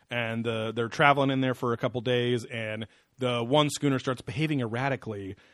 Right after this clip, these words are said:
and they go and jump on the ship. They don't say if they do it immediately,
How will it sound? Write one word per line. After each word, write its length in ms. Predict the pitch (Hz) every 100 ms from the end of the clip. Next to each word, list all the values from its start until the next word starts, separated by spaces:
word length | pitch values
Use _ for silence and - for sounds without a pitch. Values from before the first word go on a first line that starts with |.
| _
and 180 | 127 127
they 120 | 123
go 340 | 107 135 135 131
and 240 | 120 117
jump 260 | 156 202 202
on 120 | 170
the 80 | 143
ship. 200 | 175 120
They 80 |
don't 160 | 131 160
say 100 | 180
if 80 | 175
they 100 | 170
do 120 | 156 160
it 60 | -
immediately, 760 | 139 180 156 110 104 101 107